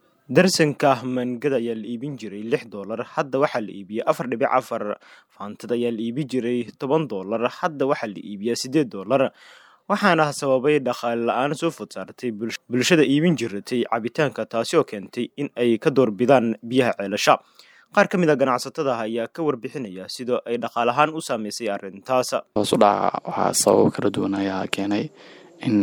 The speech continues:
Speaker 2: magaaladii aysan bulsho weyntii iibsan jirtay cabitaanada noocyadooda kala duwan. Eh, tusaale camal, maangihii oo kale joogay, kartoonkiisa oo kale lix dollar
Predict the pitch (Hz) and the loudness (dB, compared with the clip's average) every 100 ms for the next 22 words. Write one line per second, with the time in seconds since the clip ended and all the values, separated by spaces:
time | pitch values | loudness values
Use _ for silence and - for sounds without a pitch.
0 | 98 98 98 98 98 98 104 98 98 98 | 2 2 4 4 4 4 2 -2 -4 -6
1 | 101 - 101 98 92 - - - - - | -6 -4 -2 -2 -6 -8 -16 -20 -20 -6
2 | - 110 - 104 101 - 101 95 - - | -2 -2 0 0 0 0 -2 -2 -2 -2
3 | - 101 101 - 101 104 - - - - | -2 -2 -2 -4 -6 -6 -8 -16 -20 -20
4 | - - 101 - 98 104 98 98 95 101 | -16 -4 -4 0 0 2 2 2 2 2
5 | 98 104 98 101 107 120 - - - _ | 0 0 0 2 0 -2 -10 -20 -20 _
6 | - 117 101 101 - - 131 110 107 104 | -4 0 0 -2 -2 0 2 2 2 2
7 | 107 117 107 98 104 95 104 98 98 - | 2 0 -2 0 0 2 2 2 2 0
8 | - 107 104 101 104 - 113 143 - - | 0 0 -2 -4 -4 -2 2 0 2 4
9 | - 131 113 | 4 6 6